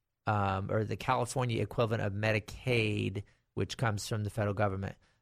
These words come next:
So what happens is sometimes you have children with special needs that end up receiving government assistance. And if they inherit any money, that government assistance goes away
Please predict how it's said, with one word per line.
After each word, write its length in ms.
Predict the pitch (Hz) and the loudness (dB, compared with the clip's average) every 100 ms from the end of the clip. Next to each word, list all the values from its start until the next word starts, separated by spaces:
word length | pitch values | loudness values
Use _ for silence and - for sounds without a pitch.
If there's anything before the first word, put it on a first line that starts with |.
| - | -6
So 220 | - 101 | 2 4
what 160 | 101 107 | 4 4
happens 420 | 135 135 131 110 | 4 4 0 0
is 140 | 104 | 2
sometimes 440 | - 123 139 135 120 | 2 2 2 0 2
you 120 | 123 | 2
have 180 | 117 110 | 2 0
children 460 | - 113 110 113 | -2 0 0 0
with 100 | 104 | -2
special 400 | - 113 113 120 | -2 0 0 0
needs 280 | 110 104 98 | -2 -2 0
that 120 | 107 | 0
end 220 | 95 107 | 2 2
up 100 | 113 | 0
receiving 380 | 117 - 110 104 | -2 -4 -4 -2
government 340 | 101 101 107 101 | 0 0 -2 0
assistance. 720 | - 151 - - - - - _ _ _ _ | 2 0 -2 -6 -4 -6 -6 _ _ _ _
And 120 | 120 113 | -2 0
if 120 | - | 2
they 180 | 131 123 | 4 4
inherit 480 | 117 - 127 120 - | 2 2 4 4 0
any 200 | 113 110 | -2 0
money, 540 | 110 147 165 110 113 123 - _ | 2 2 2 0 0 -4 -12 _
that 180 | 107 110 | 0 4
government 360 | 135 139 147 131 | 2 2 0 2
assistance 540 | - 120 - 120 107 | 2 0 0 -2 -2
goes 380 | - 113 107 101 | 2 4 4 2
away 800 | 98 107 151 135 107 110 110 | 2 4 6 6 6 4 2